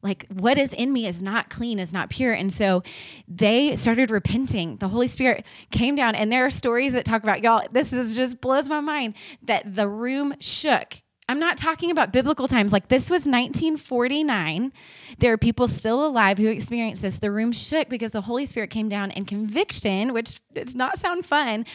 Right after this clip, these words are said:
but what it did is it, it, it brought this need for God for these people. And so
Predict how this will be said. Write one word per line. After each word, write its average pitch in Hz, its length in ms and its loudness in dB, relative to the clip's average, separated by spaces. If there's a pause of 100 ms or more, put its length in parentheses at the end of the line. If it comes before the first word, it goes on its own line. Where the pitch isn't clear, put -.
(260)
but 254 160 2
what 262 120 2
it 226 160 0
did 311 240 0
is 240 200 -2
it, - 180 -2 (140)
it, - 200 0
it 220 220 0
brought 233 300 4
this 220 180 2
need 226 500 2
for - 160 -10
God 202 580 -2 (280)
for 214 120 2
these 202 180 2
people. 190 500 0 (300)
And 214 160 0
so 202 340 4